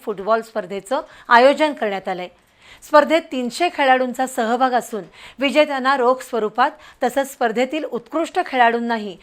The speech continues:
रोख रक्कम देऊन गौरवलं जाणार असल्याचं शिवछत्रपती पुरस्कार विजेते शिवाजी पाटील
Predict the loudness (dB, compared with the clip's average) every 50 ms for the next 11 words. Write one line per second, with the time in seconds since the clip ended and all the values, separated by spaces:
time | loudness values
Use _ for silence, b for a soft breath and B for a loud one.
0 | B B B B 6 6 6 6 6 2 -4 -4 -4 -4 -4 -4 -4 -4 -4 -2
1 | -2 -2 -2 -2 -2 -2 0 2 4 4 4 4 2 2 0 0 0 0 0 -2
2 | -2 -2 -4 -4 -4 -4 -8 -12 -12 B B B B B B -4 0 2 2 2
3 | 2 -2 -2 -2 -2 -2 -4 -4 -6 -8 -6 -4 -4 -4 -4 -2 0 0 0 0
4 | -2 -6 -4 -4 -2 -2 -4 -4 -6 -6 -4 -2 -2 -2 -4 -4 -2 -2 -2 -2
5 | -4 -8 -10